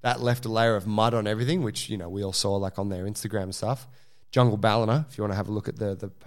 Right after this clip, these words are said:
the pictures of the mud, really gross, 'cause that was a bunch of, like, sewage and chemicals and, like, agricultural chemicals and fucking, it had all come from Lismore. So a whole town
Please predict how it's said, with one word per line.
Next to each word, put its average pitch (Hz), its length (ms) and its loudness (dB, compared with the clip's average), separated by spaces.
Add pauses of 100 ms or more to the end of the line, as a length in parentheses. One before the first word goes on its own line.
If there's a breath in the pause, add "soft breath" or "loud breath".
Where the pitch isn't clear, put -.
(140)
the 113 80 -10
pictures 123 240 -4
of 110 40 -4
the 107 60 0
mud, 113 260 2 (260 loud breath)
really 160 220 4
gross, 120 360 4
'cause 123 140 0
that 135 140 4
was 127 140 0
a 127 60 2
bunch 117 280 2
of, 101 140 -4
like, 98 300 -2 (400 soft breath)
sewage 117 760 6
and 98 400 -4
chemicals 110 680 0
and, - 160 -8
like, 95 240 -6
agricultural 104 560 -2
chemicals 101 500 -4
and 90 180 -10
fucking, 95 360 -12 (360 soft breath)
it 127 120 2
had 123 100 8
all 139 140 10
come 135 220 4
from 107 240 -2
Lismore. 110 460 0
So 107 200 2
a 98 100 0
whole 117 300 4
town 110 560 -2